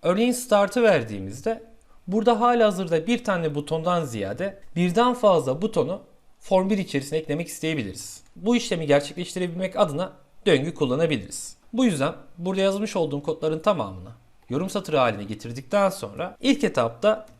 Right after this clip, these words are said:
bir for döngüsü oluşturuyorum. For anahtar kelimesinden sonra bir kez tab tuşuna basıyorum. Doğrudan tab tuşuyla beraber for döngüsünün snippet'ını oluşturuyor.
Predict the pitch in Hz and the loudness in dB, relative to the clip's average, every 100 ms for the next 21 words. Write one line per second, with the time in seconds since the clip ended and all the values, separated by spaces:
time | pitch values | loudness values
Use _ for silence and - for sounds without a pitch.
0 | _ 220 233 - 226 208 175 170 170 156 | _ -2 -2 2 4 6 2 -2 -2 -2
1 | 117 - 98 90 - - 240 247 202 208 | -4 -6 -10 -10 -12 2 6 6 4 0
2 | 208 233 226 214 214 208 226 226 220 220 | 2 2 2 0 0 -2 0 0 0 -2
3 | 131 147 196 - - - - 247 196 - | -4 -2 -6 -8 -20 -20 -6 -2 -2 -2
4 | 196 196 196 185 - 135 110 87 85 92 | -4 0 0 0 -8 -6 -6 -6 -10 -14
5 | - - 254 190 208 208 214 - - 214 | -14 4 6 8 4 4 2 0 -6 0
6 | 175 127 107 101 147 214 - - 220 190 | 2 4 2 0 0 0 0 8 8 8
7 | 156 123 113 196 214 - - 208 208 185 | 4 0 -4 -4 -4 -6 0 0 0 -8
8 | 165 165 156 127 113 - 87 85 | -4 -4 -4 -6 -8 -10 -12 -12